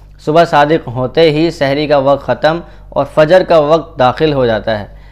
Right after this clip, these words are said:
लिहाजा सहरी ख़त्म करने का मेयार वक्त का ख़त्म होना है, ना कि अजान, क्योंकि अजान मुख्तलिफ मकामात पर देर सवेर से दी जाती है, इसलिए सहरी का वक्त ख़त्म होते ही खाना पीना बंद करना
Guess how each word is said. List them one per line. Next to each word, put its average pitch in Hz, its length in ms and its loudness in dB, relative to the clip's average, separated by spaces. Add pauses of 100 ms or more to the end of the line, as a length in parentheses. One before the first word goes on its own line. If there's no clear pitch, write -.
(200)
लिहाजा 143 420 2
सहरी 160 380 0
ख़त्म 156 320 -2
करने 147 280 -2
का 160 120 2
मेयार 143 460 0
वक्त 135 360 -2
का 165 100 2
ख़त्म 143 300 -6
होना 123 260 -6
है, 135 280 -4 (320)
ना 131 300 -2
कि 151 160 -4
अजान, 110 640 -4 (960)
क्योंकि 180 240 0
अजान 160 400 2
मुख्तलिफ 165 420 -2
मकामात 143 580 -2
पर 160 200 2
देर 156 280 2
सवेर 139 420 -2
से 156 180 -4
दी 131 180 -6
जाती 117 320 -4
है, 104 180 -6 (460)
इसलिए 175 380 0
सहरी 160 320 -2
का 165 160 2
वक्त 143 320 -2
ख़त्म 147 320 -4
होते 131 280 -6
ही 156 120 -2
खाना 139 280 -4
पीना 135 300 -6
बंद 131 240 -4
करना 120 340 -4